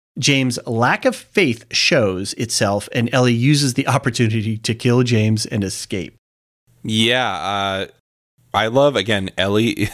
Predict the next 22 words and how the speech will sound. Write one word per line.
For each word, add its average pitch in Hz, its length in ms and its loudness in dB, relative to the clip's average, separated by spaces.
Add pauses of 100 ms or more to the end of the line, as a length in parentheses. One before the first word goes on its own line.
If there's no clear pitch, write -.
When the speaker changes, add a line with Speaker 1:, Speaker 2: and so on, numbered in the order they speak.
Speaker 2:
<laughs> - 140 -2
Ellie 101 200 0
in 117 80 -2
the 123 80 -2
show - 260 2
is 95 120 2
killing 98 360 0
Joel 95 280 2
in 104 80 0
the 113 80 0
game. 98 260 0 (240)
Pretty 143 420 2
funny. 196 280 -2
Speaker 1:
<laughs> 170 100 -2 (1300)
Speaker 2:
And, 123 640 2
yeah, 123 280 2
I 104 100 -4
mean, 117 160 -2
the 110 100 -2
shot 127 380 -2
looks 113 240 -4
great. 87 440 -2